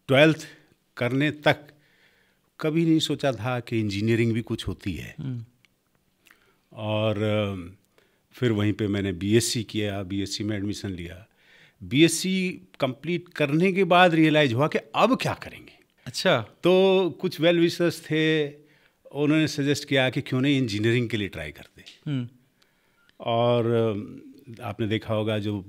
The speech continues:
Speaker 1: बच्चे इंजीनियरिंग के लिए कोशिश करते हैं तो कई तरफ, अ, एंट्रेंस एग्ज़ाम देते हैं।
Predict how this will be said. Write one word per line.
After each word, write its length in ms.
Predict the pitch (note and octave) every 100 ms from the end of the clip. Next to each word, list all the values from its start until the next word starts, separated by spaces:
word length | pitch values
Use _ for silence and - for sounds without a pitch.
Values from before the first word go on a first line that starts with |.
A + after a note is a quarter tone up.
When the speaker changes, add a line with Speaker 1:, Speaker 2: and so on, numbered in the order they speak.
| G2+
Speaker 1:
बच्चे 300 | G#2 - G#2+
इंजीनियरिंग 480 | F2+ F#2+ G#2 G2+ G2
के 120 | G2
लिए 160 | G#2
कोशिश 360 | G2 F#2+ - A2
करते 300 | G#2 F2+ A#2
हैं 220 | F#2+ E2+ - _ _ _ _ _ _ - - _ _ -
तो 100 | G#2
कई 160 | - A2+
तरफ, 300 | - A2 A2 - - _ _ _ _ _ _ -
अ, 40 | G#2 G#2 G#2 F#2+ F2+ F#2 - _ G#2+
एंट्रेंस 340 | F#2+ G2+ F#2+
एग्ज़ाम 340 | G2+ F2+ G#2 G2
देते 260 | G2+ G2+
हैं। 340 | F2+ F#2 F2+